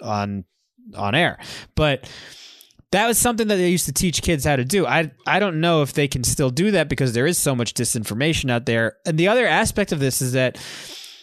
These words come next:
newspapers used to have the re-, part of the reason they had a level of credibility was that if they got something wrong,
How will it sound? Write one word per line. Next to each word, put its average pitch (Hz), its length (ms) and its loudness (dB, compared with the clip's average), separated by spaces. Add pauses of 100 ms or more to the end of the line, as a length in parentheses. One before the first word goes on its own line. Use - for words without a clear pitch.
(260)
newspapers 214 840 0
used 180 200 0
to 180 80 0
have 160 420 2
the 147 100 2
re-, 196 180 0
part 196 240 2
of 214 40 -2
the 196 80 0
reason 185 300 2
they 160 100 2
had 151 200 2
a 143 40 2
level 131 300 2
of 120 80 0
credibility 131 640 0
was 180 380 0
that 131 180 0
if 135 140 -2
they 131 140 0
got 135 360 0
something 120 400 0
wrong, 120 520 2